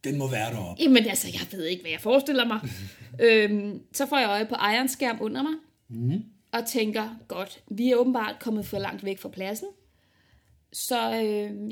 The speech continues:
Speaker 2: jeg gør det snedige nu, og det er at lande sammen med ham, fordi
Speaker 1: Ja.
Speaker 2: det er jo altid det smarte at gøre, hvis man er kommet langt væk. Hvis den ene har en dårlig landing, så kan man hjælpe hinanden.
Speaker 1: Ja,
Speaker 2: Jeg
Speaker 1: selvfølgelig.
Speaker 2: går ned, og så lander jeg sammen med ham på et eller andet mark.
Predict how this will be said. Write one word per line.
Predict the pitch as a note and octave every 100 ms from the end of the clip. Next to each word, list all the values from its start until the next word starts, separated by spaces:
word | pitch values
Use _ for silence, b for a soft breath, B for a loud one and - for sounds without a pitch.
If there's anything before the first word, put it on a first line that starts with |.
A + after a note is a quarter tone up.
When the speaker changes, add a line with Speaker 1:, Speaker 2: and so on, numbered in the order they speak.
| -
Speaker 2:
jeg | A#3+
gør | A#3+ B3
det | C4 A#3+
snedige | A#3+ C4 D#4+ E4
nu, | D#4+ D#4+ - _
og | C4 B3+
det | A3+
er |
at | A3
lande | G#3+ G#3+ A#3 - -
sammen | - A3 G#3+
med |
ham, | F#3+ F3+ F#3
fordi | F#3 F#3 F3+ - G#2+
Speaker 1:
Ja. | - - -
Speaker 2:
det |
er | A#3+
jo |
altid | G3+ - G3+
det | -
smarte | G#3+ C4+
at | G3
gøre, | G#3+
hvis | A#3 A3+
man | F#3+
er |
kommet | G3 F3+
langt | E3+ F#3
væk. | D4+
Hvis | D4 -
den |
ene | B3 B3+
har | A3+
en | G#3+
dårlig | G#3 G#3
landing, | G3+ A#3+
så | A3+
kan | A3+
man | G#3+
hjælpe | F#3+ F3+
hinanden. | G3 F3 D3 -
Speaker 1:
Ja, | F3+
Speaker 2:
Jeg | G3 A#2+
Speaker 1:
selvfølgelig. | G3 C4
Speaker 2:
går | E4+ D#4
ned, | D4
og | C4+
så | B3
lander | B3+ B3
jeg | B3+
sammen | A3+ A3
med | -
ham | B3 G4 _
på | -
et |
eller | G#3+
andet | F#3+ F#3
mark. | A3